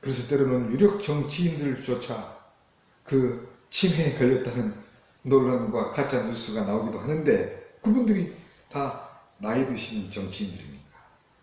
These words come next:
그래서 우리는 치매는 노인들에게 해당되어지는 질환이다라는 그런 생각을 머릿속에 간직하고 있는데,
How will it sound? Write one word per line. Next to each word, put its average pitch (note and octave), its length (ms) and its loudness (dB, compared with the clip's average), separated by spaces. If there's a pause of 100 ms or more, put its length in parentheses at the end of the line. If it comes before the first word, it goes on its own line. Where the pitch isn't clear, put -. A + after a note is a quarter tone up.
(1400)
그래서 G#2+ 760 -4
우리는 G#2+ 520 -2 (260)
치매는 G#3 600 4 (1300)
노인들에게 G3+ 1500 6
해당되어지는 E3+ 880 4
질환이다라는 C3+ 960 0 (260)
그런 A2+ 200 -2
생각을 G2+ 680 -6 (1400)
머릿속에 G2 440 -4
간직하고 F#2+ 460 -6
있는데, F2 340 -12